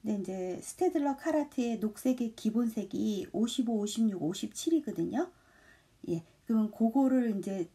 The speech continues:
저는 맨 처음에 밑색을 깔을 때는 이제 연하게 까는 편이에요.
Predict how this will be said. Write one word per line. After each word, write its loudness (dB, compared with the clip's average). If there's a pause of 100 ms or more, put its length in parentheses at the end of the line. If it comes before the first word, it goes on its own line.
(160)
저는 6
맨 4
처음에 4
밑색을 2
깔을 -2
때는 2 (100)
이제 -6
연하게 4
까는 2
편이에요. 0